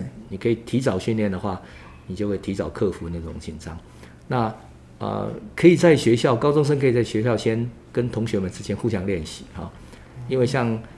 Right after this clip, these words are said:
有一些，呃，网络上都可以找得到一些，呃，典型的题库哈。那一旦你心里有一些准备的话，也可以降低紧张的情绪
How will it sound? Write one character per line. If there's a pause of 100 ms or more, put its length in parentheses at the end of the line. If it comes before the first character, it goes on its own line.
(200)
有
一
些， (280)
呃， (560)
网
络
上
都
可
以
找
得
到
一
些， (460)
呃， (420)
典
型
的
题
库
哈。 (680)
那 (140)
一
旦
你
心
里
有
一
些
准
备
的
话，
也
可
以
降
低
紧
张
的
情
绪